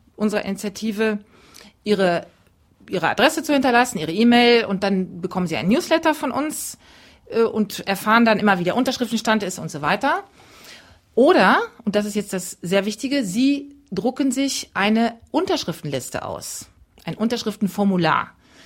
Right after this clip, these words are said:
Das ist das offizielle Unterschriftenformular der E U. Das finden Sie dort auf dieser Webseite. Und damit gehen Sie erstmal bei, zu Ihrer Frau und, weiß nicht, zu Ihren erwachsenen Kindern oder in Ihre Nachbarschaft, in den Verein,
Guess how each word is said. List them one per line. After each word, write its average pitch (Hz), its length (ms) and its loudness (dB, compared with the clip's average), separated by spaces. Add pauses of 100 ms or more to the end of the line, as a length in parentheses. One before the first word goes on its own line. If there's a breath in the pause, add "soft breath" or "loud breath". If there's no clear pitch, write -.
Das 185 140 -10
ist 240 160 -6
das 202 180 -4
offizielle 254 540 -2
Unterschriftenformular 180 960 -4
der 143 180 -10
E 139 160 -12
U. 311 280 -4
Das 180 180 -10
finden 196 300 -4
Sie 247 120 -4
dort 254 320 -4
auf - 120 -14
dieser 226 400 -2 (100)
Webseite. 240 600 -4 (1000)
Und 185 160 -6
damit 196 220 2
gehen 208 220 2
Sie 202 240 0 (1040 loud breath)
erstmal 180 280 -4
bei, 165 160 -2
zu 180 160 -4
Ihrer 175 140 2
Frau 277 500 6
und, 196 360 0
weiß 196 160 2
nicht, 185 180 -2
zu 208 80 -2
Ihren 202 200 4
erwachsenen 202 420 2
Kindern 285 540 4
oder 208 680 4
in 185 220 0
Ihre 208 200 2
Nachbarschaft, 254 920 0
in 196 200 -8
den 202 160 0
Verein, 233 680 4